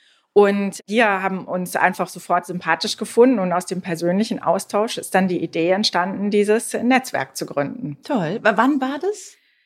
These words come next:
Speaker 1: Das war im Jahr zwanzig neunzehn.
Speaker 2: Ah ja, okay.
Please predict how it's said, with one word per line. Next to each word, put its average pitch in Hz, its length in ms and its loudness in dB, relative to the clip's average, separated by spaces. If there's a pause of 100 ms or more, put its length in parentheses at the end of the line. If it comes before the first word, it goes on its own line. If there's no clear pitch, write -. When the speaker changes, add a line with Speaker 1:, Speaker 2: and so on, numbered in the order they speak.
Speaker 1:
Das 202 240 0
war 247 280 2
im 233 140 -2
Jahr 226 260 0
zwanzig 254 460 -4
neunzehn. 202 800 -2 (160)
Speaker 2:
Ah 466 160 2
ja, - 160 -4 (100)
okay. - 400 -4